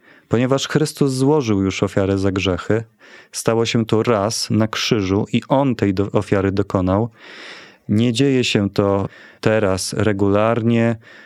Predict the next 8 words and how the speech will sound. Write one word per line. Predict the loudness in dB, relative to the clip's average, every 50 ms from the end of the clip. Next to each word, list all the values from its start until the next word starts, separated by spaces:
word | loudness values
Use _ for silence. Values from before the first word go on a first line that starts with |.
| -20 _ -6
z | -2 0
rąk | 0 2 2 0 -2 -2
kapłana. | -2 -2 -4 -2 -2 0 0 2 2 2 2 2 2 2 0 -2 -4 -8 -16 -20 -20 -20 -20 -20 -20 _ _
To | -2 0 0
już | 0 0 -2
się | -2 0 0 0
stało, | 0 -2 -4 -2 0 0 2 2 2 2 2
wypełniło, | 0 0 0 0 0 2 2 2 2 2 2 2 2 2 0 -2